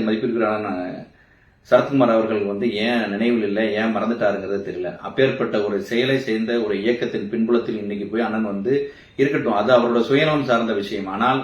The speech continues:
அங்கே போய் இருந்து கொண்டு ஐயா பெருந்தலைவருக்கு நிகர் மற்றொரு நபரை குறிப்பிடுவது என்பது எந்த விஷயத்திலும் அது ஏற்புடையதல்ல. இதை நாங்கள் வன்மையாக கண்டிக்கிறோம். இந்த வரலாறு,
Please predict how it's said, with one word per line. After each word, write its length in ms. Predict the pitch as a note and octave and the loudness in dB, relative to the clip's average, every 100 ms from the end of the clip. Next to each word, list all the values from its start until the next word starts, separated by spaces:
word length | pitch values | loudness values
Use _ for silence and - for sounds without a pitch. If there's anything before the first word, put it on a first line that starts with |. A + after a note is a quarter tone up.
| - | -6
அங்கே 280 | G2+ A#2+ C#3 | -2 4 6
போய் 220 | C3 C3+ | 6 4
இருந்து 240 | A#2+ B2 A#2 | 4 2 -4
கொண்டு 280 | G#2+ G#2+ C3+ C#3+ - - - - - | -4 0 0 0 -8 -20 -20 -10 -2
ஐயா 240 | A#2 B2+ | 4 4
பெருந்தலைவருக்கு 760 | B2 C3 C#3+ C#3 B2+ A#2+ A#2+ A#2 | 4 4 4 6 4 2 0 0
நிகர் 340 | A2+ B2 C3+ - A#2+ | 2 4 2 0 -4
மற்றொரு 380 | A2 C3 B2+ A2 | -2 2 2 2
நபரை 280 | A2 B2 | 2 2
குறிப்பிடுவது 520 | A#2 A2+ A#2 A#2 A2 G#2 | 2 0 0 2 2 0
என்பது 340 | G2 G2+ B2 D3 G#2 | -2 -2 0 0 0
எந்த 260 | A2+ B2+ C3 A#2 G#2+ - - - | 0 4 4 4 0 -4 -12 -10
விஷயத்திலும் 540 | A#2 A2 A#2+ C3 B2+ A#2 | -8 0 0 2 -2 -2
அது 100 | G#2 | 0
ஏற்புடையதல்ல. 640 | G#2+ - A2+ G#2+ G2 G2+ D3 - - - - | 0 0 -2 0 0 0 -2 -4 -14 -20 -10
இதை 160 | G#2+ A2 | -4 -2
நாங்கள் 240 | G2+ G2 | 0 -2
வன்மையாக 440 | G#2 C3 C3+ C3 B2 | 0 4 4 2 -2
கண்டிக்கிறோம். 520 | G2+ G#2 - B2+ D#3+ - - - - - | -4 -4 0 0 -2 -6 -20 -20 -16 -4
இந்த 200 | A2+ A#2 A2 G#2+ G#2+ G#2 | 2 4 6 4 2 2
வரலாறு, 480 | G#2+ C#3+ D3+ C#3+ | 2 6 6 6